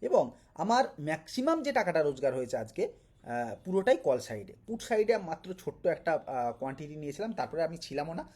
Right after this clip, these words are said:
কারণ আজকে পুজো দিতে যাওয়ার ছিল কালীঘাটে। তো, আহ, আমি যাওয়ার চেষ্টা করি, প্রতি বছর যেতে পারি এটা না, কিন্তু যাওয়ার চেষ্টা করি যতটা সম্ভব যে কোথায় যাওয়া যায়, এবং আজকেও গেছিলাম। তো সেক্ষেত্রে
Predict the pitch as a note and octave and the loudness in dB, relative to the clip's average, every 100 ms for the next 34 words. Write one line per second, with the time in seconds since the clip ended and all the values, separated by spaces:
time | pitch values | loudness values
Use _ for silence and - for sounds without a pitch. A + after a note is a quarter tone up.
0 | - _ - C3+ C3+ C3+ - D#3+ F3+ F#3 | -20 _ -8 -4 -4 -4 -4 0 0 2
1 | F#3 F3+ E3+ - F3+ D#3+ C3+ C#3+ - E3 | 2 4 2 0 -2 0 0 0 -4 -8
2 | - - - _ _ _ _ - - C#3+ | -18 -20 -20 _ _ _ _ -20 -2 2
3 | C#3 B2+ - _ _ _ _ _ - C3+ | 2 0 -6 _ _ _ _ _ -8 -8
4 | - - C#3+ C#3+ B2+ C3+ C#3+ C#3 E3 - | -6 -8 -4 -4 0 2 2 2 -4 2
5 | E3+ D3+ C3+ - D3 D3 C#3 - _ A#2 | 2 2 -4 -6 -8 -8 -12 -18 _ -6
6 | B2 B2 C3+ B2 A#2+ A#2+ A#2+ A#2+ B2 B3+ | -4 -4 -6 -6 -2 -2 -2 -4 -4 -4
7 | - C#3+ B2+ C3 B2 B2 C3+ C3+ C#3+ C#3+ | -6 -8 -10 -4 -2 -2 -4 -6 -4 -4
8 | B2 A#2+ C3 C3 C3+ B2 B2+ B2+ _ _ | -4 -4 -4 -4 -6 -6 -6 -6 _ _
9 | _ - _ _ - A#2 B2+ A#2 F#2+ - | _ -20 _ _ -16 -6 -4 -4 -6 -12
10 | - C#3 C#3 A#2+ B2 B2 A#2+ A2 - - | -8 -2 0 2 2 4 2 -2 -6 -18
11 | - - A#2 A#2+ A#2+ - C3 - D#3+ D3+ | -20 -12 -6 -4 -4 -4 -6 -4 -4 -4
12 | D3 D#3+ D#3+ - D3+ F#3 G3+ - | -4 -4 -4 -6 -4 -2 -2 6